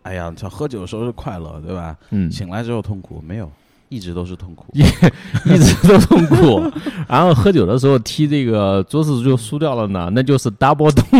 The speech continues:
Speaker 2: 苦。
Speaker 1: Double 痛苦。哎呀，我操。M C double。
Speaker 2: <laughs> M C double。
Speaker 1: 以后就叫我大表哥了。
Speaker 2: <laughs> 我以为什么？
Speaker 1: Double 哥嘛。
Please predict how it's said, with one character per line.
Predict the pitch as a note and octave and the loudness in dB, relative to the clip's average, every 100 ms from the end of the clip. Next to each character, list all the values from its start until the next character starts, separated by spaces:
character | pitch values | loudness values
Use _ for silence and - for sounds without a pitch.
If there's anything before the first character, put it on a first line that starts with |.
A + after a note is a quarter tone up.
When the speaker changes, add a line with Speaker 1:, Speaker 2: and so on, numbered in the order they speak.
| D#3 | 6
Speaker 2:
苦。 | - C3 E3+ | 4 4 6
Speaker 1:
Double | C#3 E3 B2+ | 6 4 2
痛 | - - | -2 -4
苦。 | F2 | -4
哎 | F2 G2 F#2+ | -4 -6 -6
呀， | F2 E2+ | -8 -8
我 | E2 D#2+ | -10 -12
操。 | - - - _ - - - | -14 -20 -20 _ -20 -16 -8
M | A#2 A#2 | -6 -6
C | B2+ B2 | -6 -6
double。 | A#2+ A#2 - - E3+ | -6 -4 -6 -4 0
Speaker 2:
<laughs> | B3 G#3 - | 0 0 2
M | F#3+ - G#3 | 2 2 0
C | D3 - E3 | -2 -6 -6
double。 | C3 C#3 C#3+ D#3 C#3+ C3+ A#2 C#4+ D#4+ D4+ - _ _ _ - - - - _ - | -6 -6 -4 -4 -2 -2 -2 -8 -14 -20 -20 _ _ _ -20 -20 -20 -20 _ -12
Speaker 1:
以 | F#2+ | -4
后 | D#3 | -2
就 | D3+ | -2
叫 | D3+ C3+ | 0 0
我 | F#2+ F2+ | 0 -4
大 | - C#3 | -4 -4
表 | F2+ | -4
哥 | E2+ A#2+ | -4 -4
了。 | C3 F2 _ _ _ _ _ _ - - - - - - | -4 -6 _ _ _ _ _ _ -12 -12 -8 -8 -6 0
Speaker 2:
<laughs> | |
我 | C3+ G2 G#2 | 0 0 -2
以 | G2 | -2
为 | A2 A#2+ | 0 0
什 | F#2 | -2
么？ | D#2+ - G#2+ G#2+ A2+ - _ - | -4 -4 -4 -4 -6 -8 _ -8
Speaker 1:
Double | C3+ C3 G2 | -6 -4 -4
哥 | G#2+ A#2+ | -6 -8
嘛。 | G#2+ | -8